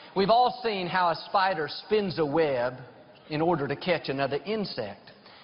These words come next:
That web is filled with a sticky substance. So when another insect comes in contact with it, it not only gets tangled in the web,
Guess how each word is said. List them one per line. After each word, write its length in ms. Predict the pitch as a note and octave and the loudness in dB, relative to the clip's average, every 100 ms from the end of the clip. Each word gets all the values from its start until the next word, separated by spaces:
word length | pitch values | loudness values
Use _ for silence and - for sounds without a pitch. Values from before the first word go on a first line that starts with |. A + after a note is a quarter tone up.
| - | -2
That 320 | E3 B3 G3 | 0 2 0
web 420 | G#3 A#3 F#3+ D#3 - | 2 2 2 -2 -4
is 260 | E3+ - - | -6 -6 -4
filled 320 | A3 A3+ F#3+ D3 | 2 2 2 -2
with 200 | D#3 D3 | -4 -6
a 60 | |
sticky 500 | - - - G#3+ D#3+ | -8 -6 -4 -4 -6
substance. 840 | B2+ - A2+ F#2 - G2 - - - - - | -6 -4 -4 -6 -14 -16 -12 -14 -14 -20 -18
So 120 | - G3 | -4 2
when 180 | G3 | 2
another 420 | F#3 G3+ B3+ G#3+ - | 2 0 2 0 0
insect 480 | G#3+ A3 - F3 - | -2 -4 0 -2 0
comes 240 | F#3+ G3 D#3 | -4 -2 -2
in 140 | D3+ | -4
contact 680 | - G3+ G#3 E3+ D3 B2 C#3 | -4 -2 -2 -2 -2 -2 -4
with 220 | C#3 C#3 | -6 -2
it, 160 | D3+ - - - | -6 -6 -20 -10
it 200 | F#3 F#3 | -6 -4
not 260 | F#3 A3+ C4 | 0 2 2
only 280 | B3+ G3+ D#3+ | 0 -2 -2
gets 280 | D#3 - - G3+ | -4 -6 -10 -6
tangled 420 | C#4 C4 E3+ C#3+ | -4 -2 0 0
in 120 | D3 | -2
the 80 | C3+ | -2
web, 580 | C3 G3 D#3 A#2+ C3+ | 0 2 2 0 -4